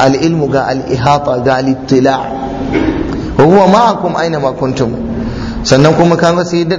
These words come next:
tabbatar da sifar ma'iyya. Aya ta nuna kuma Allah yana tare da ku.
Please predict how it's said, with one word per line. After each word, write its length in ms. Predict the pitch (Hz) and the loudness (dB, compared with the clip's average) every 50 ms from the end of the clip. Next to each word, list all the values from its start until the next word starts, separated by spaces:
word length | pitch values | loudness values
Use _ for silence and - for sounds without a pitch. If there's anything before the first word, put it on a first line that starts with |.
| 156 151 | -4 -4
tabbatar 540 | - - 175 160 160 170 170 165 185 180 156 | -2 0 0 0 2 2 2 2 2 0 0
da 80 | 147 | 0
sifar 300 | - - 170 151 160 139 | 0 0 0 2 2 2
ma'iyya. 520 | 135 135 131 131 143 147 139 135 135 120 - - - - - - - - - - - | 2 0 0 0 0 0 0 0 -2 -2 -4 -10 -10 -10 -10 -8 -6 -6 -6 -2 2
Aya 260 | - 156 165 165 147 | 2 4 4 4 4
ta 140 | - - 147 | 2 2 2
nuna 220 | 156 156 151 147 | 0 0 0 -2
kuma 220 | 135 143 143 147 135 | -2 -2 -2 0 0
Allah 240 | - 160 156 143 135 | 0 0 0 0 0
yana 180 | 139 139 131 123 | 0 -2 -2 -2
tare 260 | 127 - 117 120 131 123 | -2 -2 -2 -2 0 -2
da 80 | 120 120 | -2 -4
ku. 140 | 120 117 | -4 -2